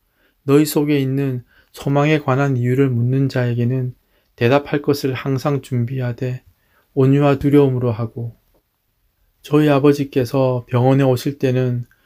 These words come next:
검진 받으시고 며칠 입원했다가 집으로 다시 가실 생각으로 간단한 세면 도구만 챙겨서 오셨다고 하셨습니다.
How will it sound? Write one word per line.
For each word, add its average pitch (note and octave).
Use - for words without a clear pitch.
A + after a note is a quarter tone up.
검진 B2+
받으시고 C3+
며칠 C#3
입원했다가 C3
집으로 C#3
다시 C3+
가실 C3
생각으로 B2
간단한 D3
세면 C#3
도구만 C#3
챙겨서 C#3
오셨다고 B2+
하셨습니다. A#2+